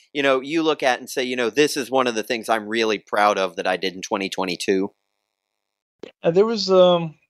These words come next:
Speaker 2: there was a couple. Uh, one of them in particular was about a, I told a story about a twelve-year-old boy in Palm City who,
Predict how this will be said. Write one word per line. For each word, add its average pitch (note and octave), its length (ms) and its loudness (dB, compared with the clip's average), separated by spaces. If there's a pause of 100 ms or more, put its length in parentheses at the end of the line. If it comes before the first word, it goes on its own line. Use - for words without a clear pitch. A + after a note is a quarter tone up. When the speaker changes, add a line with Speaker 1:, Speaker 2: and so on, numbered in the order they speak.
Speaker 2:
there F#3+ 100 -2
was G3 160 -4
a F3+ 60 -6
couple. G#2+ 500 2
Uh, G2+ 80 4
one D#3+ 240 0
of A3+ 100 2
them D#3 160 2
in C#3 120 0
particular B2+ 580 2
was G#2+ 340 4 (540)
about A#2+ 340 6
a, A2+ 320 4
I A2+ 60 -2
told C#3+ 260 2
a D3 60 2
story A2+ 560 4
about G#2 460 4
a G2 300 0
twelve-year-old C3 800 4
boy G#2+ 520 4
in F#2+ 540 0
Palm B2 340 2
City F#2 520 2 (540)
who, A#2+ 420 6